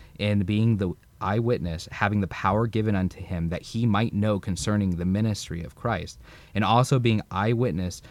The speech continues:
to the quick return from righteousness unto the wickedness and also the abominations. Therefore, being grieved for the hardness of their hearts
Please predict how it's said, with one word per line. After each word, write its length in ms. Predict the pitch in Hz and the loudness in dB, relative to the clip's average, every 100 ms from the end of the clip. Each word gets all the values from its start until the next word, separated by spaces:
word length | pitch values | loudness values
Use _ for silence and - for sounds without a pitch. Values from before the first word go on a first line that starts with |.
| - | -10
to 100 | - | -4
the 80 | 95 | -4
quick 280 | - 120 - | 0 0 0
return 360 | 135 - 101 | -2 0 -2
from 180 | 92 98 | 0 0
righteousness 640 | 92 113 90 82 80 80 82 | 0 0 -4 -6 -6 -6 -6
unto 160 | 95 | -6
the 100 | 95 | -2
wickedness 540 | 95 120 - 82 76 - | 2 2 0 -4 -4 -6
and 120 | 85 | -2
also 280 | 98 104 104 | 0 0 -2
the 80 | |
abominations. 720 | 87 90 92 87 92 - 82 - - - - | -2 0 0 0 -2 -6 -12 -14 -20 -20 0
Therefore, 400 | 131 160 - 113 | 8 8 8 2
being 260 | 98 110 98 | 4 2 2
grieved 420 | - 113 123 160 | 2 2 2 0
for 140 | - | -2
the 80 | 95 | -4
hardness 480 | 98 101 107 131 - | -2 -2 2 2 2
of 160 | - 95 | -6 -2
their 140 | 101 | -4
hearts 420 | - 120 95 - | 0 -2 -2 -6